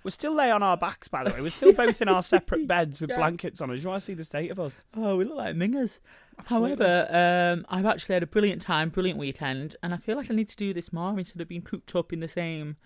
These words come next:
Speaker 2: same places all the
Speaker 1: Yeah,
Speaker 2: time.
Speaker 1: just get out. I mean, it's not even cost us anything, really. It's cheap as chips, this hotel.
Speaker 2: Yeah. So remember to like us, rate us, comment, all that good stuff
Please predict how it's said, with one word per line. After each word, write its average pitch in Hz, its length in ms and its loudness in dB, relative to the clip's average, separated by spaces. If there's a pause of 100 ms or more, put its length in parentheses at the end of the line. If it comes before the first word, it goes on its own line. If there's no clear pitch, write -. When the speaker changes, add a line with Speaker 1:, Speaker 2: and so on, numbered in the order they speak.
(480)
Speaker 2:
same 190 260 -6
places 180 420 -6
all 190 120 -4
the 143 80 -2
Speaker 1:
Yeah, 175 60 -4
Speaker 2:
time. 160 240 -4
Speaker 1:
just 120 140 -4
get - 160 -6
out. 196 240 -4
I 131 40 -4
mean, 196 220 -2
it's 190 200 -8
not 233 140 -6
even 220 180 -4
cost - 300 -12
us 180 80 -8
anything, 160 420 -8
really. 123 280 -10
It's - 200 -16
cheap - 300 -16
as 139 100 -14
chips, - 300 -16
this - 180 -14
hotel. 117 480 -12
Speaker 2:
Yeah. 185 340 -6 (340)
So 208 180 2
remember 220 320 2
to 220 220 -4
like 208 420 2
us, 202 260 2
rate 180 400 -2
us, 170 400 -4
comment, 170 580 -4
all 190 260 2
that 165 180 0
good 156 160 -2
stuff 135 400 -4